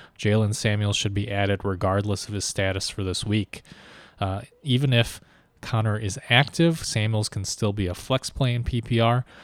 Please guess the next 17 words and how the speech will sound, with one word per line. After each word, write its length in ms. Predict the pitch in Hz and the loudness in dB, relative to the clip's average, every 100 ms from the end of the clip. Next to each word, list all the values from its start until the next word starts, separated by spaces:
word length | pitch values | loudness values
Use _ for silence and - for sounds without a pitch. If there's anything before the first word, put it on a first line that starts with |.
| - - | -18 -4
um, 260 | 95 98 107 | 0 2 0
and 140 | 104 | 0
he 140 | 110 | 0
could 120 | 113 110 | 2 2
also 300 | 117 - 113 | 2 2 2
be 260 | 120 120 | 2 2
a 120 | 110 | 0
tight 280 | - - 117 | -2 0 2
end 140 | 127 110 | 2 2
one 240 | 107 131 | 2 2
play 300 | - 107 95 | 2 2 2
with 180 | 95 98 | 0 0
that 200 | 101 104 | -2 0
eligibility 840 | 104 107 107 98 101 101 95 95 | 0 2 0 0 2 2 0 -2
in 100 | 92 | -4
Yahoo 360 | 92 92 - 95 | -2 -4 -2 -2
leagues. 500 | 92 98 98 - | -2 -4 -6 -12